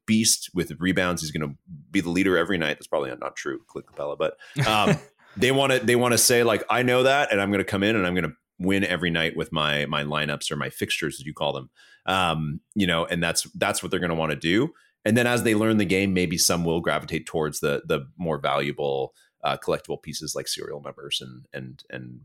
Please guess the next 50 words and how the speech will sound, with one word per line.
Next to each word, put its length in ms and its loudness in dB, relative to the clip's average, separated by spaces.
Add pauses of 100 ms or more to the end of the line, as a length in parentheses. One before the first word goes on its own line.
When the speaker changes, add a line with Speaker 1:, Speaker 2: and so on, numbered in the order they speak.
Speaker 1:
whatever. 340 -10 (1600)
Speaker 2:
Is 140 4
there 180 4
anything 460 4
we 100 6
haven't 320 0
discussed 400 0
that 80 -8
you 80 -4
think's 300 -2
interesting 440 -2
that 40 -2
you 100 -2
wanted 240 -4
to 60 -6
cover? 420 -2 (460)
Other 180 -2
than 100 -6
that, 160 0
I 40 -2
can 140 -6
Speaker 1:
What's 240 4
Speaker 2:
paint 100 6
up 60 6
Speaker 1:
wrong, 100 2
Speaker 2:
a 20 2
Speaker 1:
what's 200 4
Speaker 2:
question 100 4
Speaker 1:
wrong 140 4
Speaker 2:
for 40 4
Speaker 1:
with 140 6
Speaker 2:
the 80 4
people 120 4
Speaker 1:
Sorare? 100 4
Speaker 2:
about 100 2
Speaker 1:
What 60 4
does 100 4
Sorare 380 4
suck 300 2
at? 260 0
Like, 120 0
what 120 4
are, 140 -2
what 160 4
are 40 0
people 240 0
mad 240 2
about? 240 0
'Cause 160 -2
you, 200 0